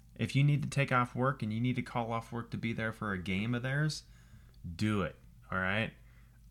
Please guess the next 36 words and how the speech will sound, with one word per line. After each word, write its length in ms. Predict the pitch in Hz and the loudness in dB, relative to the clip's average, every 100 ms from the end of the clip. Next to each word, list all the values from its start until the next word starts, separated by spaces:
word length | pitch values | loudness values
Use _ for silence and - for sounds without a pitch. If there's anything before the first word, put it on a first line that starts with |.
| - | -8
We 480 | 95 110 123 139 - | -2 2 4 2 0
miss 280 | 120 113 104 | 2 2 0
so 300 | - - 120 | -2 0 2
much 300 | 127 123 - | 2 0 -2
time 240 | 123 117 | 0 2
on 140 | 113 113 | 2 0
our 100 | 113 | -2
kids' 320 | - 104 98 | -2 -4 -2
lives 380 | 90 90 - - | -2 -2 -6 -8
from 320 | 90 85 80 - - | -4 -4 -4 -10 -12
just 400 | - 113 - - | -4 -2 -2 -6
working 560 | 90 92 101 - - 90 - - - - - | -6 -4 -4 -4 -8 -8 -12 -20 -20 -14 -2
or 320 | 98 92 95 - | 0 2 0 -4
having 360 | 113 104 104 - - | -2 0 -2 -4 -2
other 340 | 104 107 101 | 0 0 0
obligations, 800 | 101 98 90 95 87 - 80 - 85 | 0 0 0 -2 -4 -6 -8 -6 -2
all 80 | |
right? 220 | 92 98 - - - - - - | 0 0 -4 -16 -20 -20 -8 -2
If 240 | 110 - 117 | -2 -2 -6
it 160 | - | -4
can 160 | 107 98 | -4 -2
be 120 | 107 | -2
changed, 560 | - 131 147 165 - - - - - - - | 0 2 4 2 -2 -12 -20 -20 -20 -14 -4
change 340 | - 117 101 | 0 2 2
it. 140 | 80 - - - | -2 -8 -18 -4
Your 120 | 95 | -4
kids 380 | - - 147 120 | -2 2 2 2
are 100 | 117 | 0
the 60 | 101 | 0
most 300 | 101 98 98 | 0 -2 -4
important 400 | 85 98 85 87 | -6 -6 -6 -4
thing 160 | 92 | -2
in 80 | 87 | -2
your 120 | 85 | -2
life, 360 | 85 87 - - - | -4 -6 -8 -14 -10
okay? 340 | 87 87 92 | -8 -2 -2